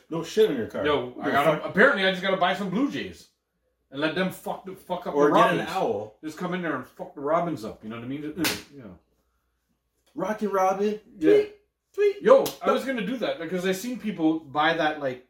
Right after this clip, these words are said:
Speaker 2: like a statue of an owl. It's like
Speaker 1: Yeah.
Speaker 2: this big owl statue. And I was gonna put it, 'cause right where I parked my car in front of the garage, the little roof of the garage stops right there. So I was gonna just set, like,
Speaker 1: 'Cause it
Speaker 2: set it on the thing. So it's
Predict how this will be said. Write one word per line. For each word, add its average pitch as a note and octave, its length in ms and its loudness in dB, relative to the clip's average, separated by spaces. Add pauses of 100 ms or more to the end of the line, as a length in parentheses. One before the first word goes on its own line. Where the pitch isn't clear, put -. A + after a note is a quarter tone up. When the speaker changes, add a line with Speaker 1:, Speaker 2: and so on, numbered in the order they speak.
(120)
Speaker 2:
like C3 160 -10
a C3 60 -6
statue D3 540 -6
of C3 60 -2
an B2 100 -4
owl. A2+ 420 -2 (340)
It's - 100 -20
like - 80 0
Speaker 1:
Yeah. - 60 0
Speaker 2:
this - 80 -4
big D3+ 240 0
owl D#3+ 260 0
statue. - 480 -8 (580)
And C#3+ 100 -2
I D3+ 40 4
was E3 120 0
gonna F3 140 -2
put F#3+ 220 -2
it, D3+ 120 -4
'cause D3 120 -6
right F3 180 2
where D#3+ 160 0
I - 40 -10
parked D#3+ 220 -2
my D3 80 -4
car D#3 220 -4
in C3+ 60 -6
front F#3+ 200 -4
of F3 60 -6
the C#3+ 80 -6
garage, G#2+ 380 -8
the A#2+ 100 -16
little C3+ 220 -6
roof C#3+ 380 -6 (680)
of C3 120 -10
the C#3 80 -2
garage C3+ 280 4
stops - 300 -4
right - 80 -6
there. D#3 120 0
So D#3 120 -4
I - 20 2
was C#3+ 80 -4
gonna D#3 180 -2
just C#3 300 -6
set, - 180 -10
like, C3 320 -6 (180)
Speaker 1:
'Cause C3+ 180 -4
it D#3 120 0
Speaker 2:
set G3+ 180 4
it - 220 -4
on D3 220 -8
the B2+ 60 -10
thing. F3 360 -4
So E3+ 180 -4
it's - 100 -4